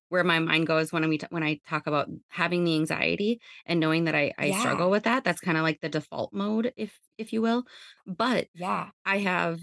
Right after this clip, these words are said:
Speaker 1: the willpo-, the self-will, and I have the knowledge and the education and the practice now to, like, switch it up,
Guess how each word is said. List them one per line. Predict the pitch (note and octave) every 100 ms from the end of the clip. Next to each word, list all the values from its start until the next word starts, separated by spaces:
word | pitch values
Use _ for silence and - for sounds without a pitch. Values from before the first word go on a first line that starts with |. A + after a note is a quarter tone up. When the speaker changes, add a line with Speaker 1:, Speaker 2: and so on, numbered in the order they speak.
| -
Speaker 1:
the | - F3
willpo-, | D#3+ D#3+ D#3+ E3+
the | F3+ E3+
self-will, | - E3 - D3 - G3 -
and | E3+
I |
have | E3+ E3 D#3+
the |
knowledge | D3+ D#3 D3+ D#3+ D#3+
and | D#3
the | -
education | D#3+ E3 E3 D3+ - D3+ D3
and | D3+
the | C#3+
practice | - D3+ D3+ - - D#3+ -
now | D#3+ D3+ D3+ D#3
to, | D#3+ D#3+
like, | D#3 - _ - - _ _ _ _ _ _ _ -
switch | - G3+ -
it | -
up, | -